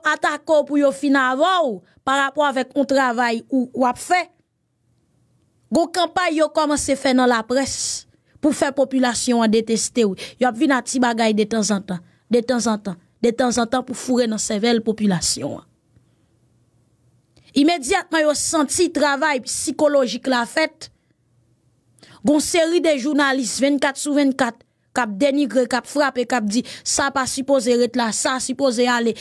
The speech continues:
sa pa sipoze di, sa pa sipoze dat, epi yo mèt konnen yo di, kèt nou fè premye pati a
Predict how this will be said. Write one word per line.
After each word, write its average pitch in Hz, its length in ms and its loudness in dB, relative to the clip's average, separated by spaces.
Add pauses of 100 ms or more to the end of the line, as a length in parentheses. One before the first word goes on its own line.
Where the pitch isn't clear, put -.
(160)
sa 285 220 0
pa 254 100 -2
sipoze 247 460 0
di, 208 140 -2
sa 208 200 -2
pa 226 80 0
sipoze 226 440 0
dat, 311 340 -4 (880)
epi 247 180 4
yo 269 80 4
mèt 233 240 0
konnen 240 320 4 (460)
yo 233 100 2
di, 208 160 -4
kèt - 480 -6 (640)
nou 269 160 6
fè 269 220 0
premye 220 340 0
pati 190 540 -2
a - 80 -14